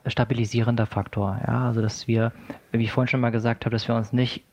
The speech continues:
komplett auf den Kopf stellen können. Äh, das kann oder mag nur durch sehr, äh, starke, extreme Erfahrungen passieren,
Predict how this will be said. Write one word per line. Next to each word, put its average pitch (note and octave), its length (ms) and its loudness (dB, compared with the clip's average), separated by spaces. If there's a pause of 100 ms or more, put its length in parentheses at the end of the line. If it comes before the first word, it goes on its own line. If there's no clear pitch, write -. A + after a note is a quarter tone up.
(120)
komplett B2+ 540 2
auf B2 120 0
den A#2+ 140 0
Kopf C3 260 -2
stellen A2 320 0
können. B2 360 0 (440)
Äh, A2 300 2
das - 460 -4 (800)
kann B2 400 2
oder A2+ 200 0
mag A#2+ 340 4
nur B2 100 0
durch A2+ 200 -2
sehr, B2 440 4 (420)
äh, A2+ 340 4
starke, A#2 1080 2
extreme B2 960 2
Erfahrungen A2+ 800 2 (120)
passieren, C3 600 2